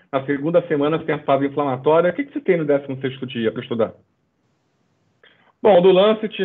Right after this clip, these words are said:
sem comentários, né? Até hoje tem, até hoje tem guideline brasileiro citando o estudo do Lancet, por incrível que pareça.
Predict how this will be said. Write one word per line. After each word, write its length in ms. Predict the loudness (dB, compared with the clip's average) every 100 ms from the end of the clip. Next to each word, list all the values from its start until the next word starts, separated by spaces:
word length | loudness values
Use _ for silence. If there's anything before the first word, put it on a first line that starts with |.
| -4
sem 100 | -2
comentários, 640 | 0 -2 2 4 4 0 -8 -12
né? 340 | -4 -2 -2 -6 _
Até 400 | 0 2 4 4
hoje 320 | 6 6 4
tem, 460 | -2 -4 -4 -4 -6 -8
até 340 | -8 -2 2
hoje 440 | 4 4 2 0 -4
tem 280 | -2 -2 0
guideline 520 | 0 2 2 2 0
brasileiro 520 | -2 -2 2 2 0
citando 320 | -6 -4 -4
o 40 | -6
estudo 260 | -6 -6
do 100 | -4
Lancet, 400 | -4 -4 -6 -8
por 120 | -6 -4
incrível 240 | -2 -4
que 80 | 0
pareça. 380 | 2 2 -2